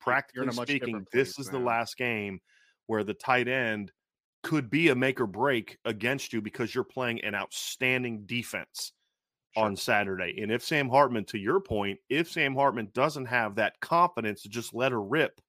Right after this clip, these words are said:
Speaker 2: in clutch moments, like a third and twelve where Mitchell goes for twenty-two, late in the first half against Pitt where he finds Mitchell open down the field, you know, even this past game, Mitchell didn't have, like, crazy numbers. Five catches, sixty-six yards is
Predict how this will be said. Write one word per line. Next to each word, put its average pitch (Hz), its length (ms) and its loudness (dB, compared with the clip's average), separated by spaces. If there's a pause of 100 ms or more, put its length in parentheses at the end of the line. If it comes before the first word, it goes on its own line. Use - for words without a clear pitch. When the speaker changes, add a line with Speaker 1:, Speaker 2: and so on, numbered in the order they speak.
(880)
Speaker 2:
in 123 160 0
clutch - 360 -2
moments, 120 480 0
like 107 260 2
a 104 60 -4
third 110 320 0
and 95 120 -6
twelve 107 600 2
where 104 140 -2
Mitchell 104 300 -2
goes 104 220 -2
for 104 140 -8
twenty-two, 110 800 -4 (520)
late 123 260 4
in 120 80 -6
the 107 60 -2
first 117 380 0
half 110 300 6
against 110 300 -4
Pitt 117 280 2
where 98 140 -6
he 101 100 -4
finds 107 380 -2
Mitchell 104 320 0
open 101 260 -2
down 101 280 0
the 95 80 -6
field, 110 440 -2 (640)
you 110 60 -2
know, 101 160 -4 (120)
even 123 320 0
this 139 140 2
past 127 400 8
game, 113 420 4 (120)
Mitchell 123 280 2
didn't 131 200 2
have, 123 200 6
like, 107 240 4 (220)
crazy 127 640 0
numbers. 95 440 -4
Five 110 300 -2
catches, 110 320 -2
sixty-six 104 540 -6
yards 135 280 -4
is 180 60 -10